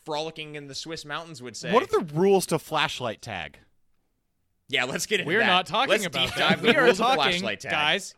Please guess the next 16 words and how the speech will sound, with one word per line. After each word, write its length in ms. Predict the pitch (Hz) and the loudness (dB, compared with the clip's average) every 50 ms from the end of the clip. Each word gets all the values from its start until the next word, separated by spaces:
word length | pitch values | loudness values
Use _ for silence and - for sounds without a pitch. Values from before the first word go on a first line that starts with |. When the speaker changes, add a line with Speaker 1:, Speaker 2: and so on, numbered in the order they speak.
| _ - | _ -6
Speaker 3:
guys, 460 | 151 143 143 147 170 208 202 - 165 - | -4 -2 -2 -2 -2 -4 -6 -10 -14 -16
Speaker 1:
<laughs> 60 | _ - | _ -12
Speaker 3:
guys. 400 | 139 135 135 139 147 170 208 220 | -10 -8 -8 -6 -6 -6 -4 -2
Speaker 1:
Cops 240 | 143 139 156 - 170 | 0 -2 -2 -2 -6
and 100 | 156 131 | -8 -4
Speaker 3:
We're 80 | 127 | -4
talking 160 | 120 117 113 165 | -4 -2 -2 -2
Speaker 1:
robbers. 180 | 185 208 214 | -2 -2 -2
Speaker 3:
about 100 | 226 226 | -4 -4
the 80 | 180 170 | -4 -6
video 280 | 143 165 170 180 180 | -8 -4 -4 -4 -4
game 240 | 165 170 170 160 156 | -2 -2 -2 -2 -2
Oxenfree. 760 | 131 135 135 131 - - - 117 - _ 104 98 95 95 - | -6 -10 -10 -10 -12 -16 -20 -20 -20 _ -20 -20 -20 -18 -12
This 160 | 151 160 151 | -12 -10 -10
is 60 | 160 | -8
available 580 | 180 175 190 190 190 180 160 170 165 165 156 _ | -6 -2 -2 0 0 0 -2 -2 -4 -4 -4 _